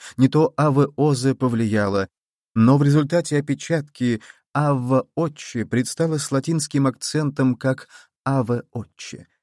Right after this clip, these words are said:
С запозданием восстанавливаю правильность текста. Если только можно, "А В Отче, чашу эту мимо пронеси". Эта нота, как эхо, отзывается в соседнем стихотворении.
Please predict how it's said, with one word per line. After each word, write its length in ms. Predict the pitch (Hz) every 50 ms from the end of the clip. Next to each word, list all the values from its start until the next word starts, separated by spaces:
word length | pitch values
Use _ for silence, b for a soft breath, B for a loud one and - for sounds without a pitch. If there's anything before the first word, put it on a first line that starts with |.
| _ _ _ _ _ _ -
С 80 | 107
запозданием 800 | 92 117 113 - 123 113 107 127 147 151 143 139 135 131 127 117
восстанавливаю 800 | 131 131 - - 127 123 143 143 143 135 135 127 131 131 131 110
правильность 680 | - 123 127 123 117 117 113 110 107 110 110 - - -
текста. 520 | - - - - - - - - - _ _ _ _ _ _ _ _ _ _ _ _ _ _ _ _ _ _ _ _ _ _ _ _ _ _ _ _ _ _ _ _ _
Если 340 | 101 98 127 131 - - 131
только 300 | - 147 139 143 - 123
можно, 640 | 117 110 110 131 135 123 117 123 131 131 127 113 - _
"А 160 | - 117 123 120
В 300 | 113 107 110 120 110 -
Отче, 600 | - 117 127 117 - - - - 117 113 113 107 B B B B B _
чашу 560 | - - 135 147 143 143 - - 139 131 - -
эту 240 | 135 135 - 127 123
мимо 380 | 120 117 117 123 127 120 120
пронеси". 600 | 117 - 110 113 113 107 - - - 92 98 104 - _ _ _ _ _ _ _ _ _
Эта 240 | 107 107 - 127 120
нота, 300 | 120 131 147 147 143 139
как 240 | - 139 139 - -
эхо, 260 | 151 147 - - 139
отзывается 640 | 131 120 107 120 123 135 143 139 135 - - - 131
в 60 | -
соседнем 640 | - - 131 123 - - - 135 120 110 117 117 113
стихотворении. 840 | - - - 117 - 120 - 110 110 98 90 - - - - - -